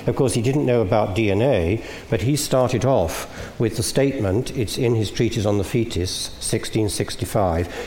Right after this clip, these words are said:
"If I knew all the details," and this reflects, uh, Lewis Wolpert's point, "if I knew all the details of what is there in the semen, I would be able to mathematically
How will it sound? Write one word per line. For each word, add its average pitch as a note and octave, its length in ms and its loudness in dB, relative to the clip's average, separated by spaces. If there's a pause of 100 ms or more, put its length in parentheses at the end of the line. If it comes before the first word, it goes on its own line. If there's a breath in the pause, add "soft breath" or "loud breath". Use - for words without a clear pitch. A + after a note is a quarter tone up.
"If A2 180 0
I A2 120 4
knew D3 440 2 (200 loud breath)
all C#3+ 240 4
the C#3 80 2
details," B2 680 2
and B2 100 -2
this G#2 220 -2
reflects, A#2+ 680 0 (320 loud breath)
uh, G#2+ 100 4
Lewis A2+ 380 2
Wolpert's A#2 560 0
point, F#2+ 480 0 (320 loud breath)
"if A2+ 160 0
I A2 80 4
knew A2+ 200 4
all D3 140 4
the C3 80 2
details A2 540 0
of G2 100 -2
what A2+ 160 0
is F#2+ 140 -2
there A2+ 200 2
in G2 100 2
the G2 80 2
semen, A#2 600 0
I G#2+ 160 0
would A2 200 -2
be - 120 0
able A#2+ 420 0
to A#2+ 340 0
mathematically C#3 1300 0